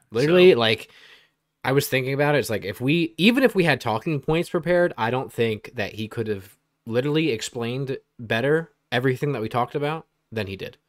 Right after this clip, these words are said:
Speaker 1: And he didn't
Speaker 2: Right.
Speaker 1: even know exactly what we were talking about. And he literally went through, like, a checklist of everything that we did.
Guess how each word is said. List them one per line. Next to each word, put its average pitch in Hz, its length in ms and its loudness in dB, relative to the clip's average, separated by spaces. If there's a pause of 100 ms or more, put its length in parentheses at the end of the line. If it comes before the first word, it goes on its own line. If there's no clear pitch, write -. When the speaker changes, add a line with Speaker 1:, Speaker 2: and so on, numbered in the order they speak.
(320)
Speaker 1:
And 117 100 -4
he 110 40 -4
didn't 127 260 -2
Speaker 2:
Right. 123 60 0
Speaker 1:
even 117 100 -2
know 107 160 -2
exactly 104 320 0
what 104 80 -2
we 95 60 -4
were 98 80 -6
talking 107 280 -6
about. 120 180 -4
And 95 100 -10
he 101 140 -10
literally 113 300 -4
went 110 220 -8
through, 110 140 -8
like, 107 160 -4
a 107 40 -12
checklist - 460 -10
of 85 80 -16
everything 92 380 -14
that - 100 -18
we 85 100 -14
did. - 140 -16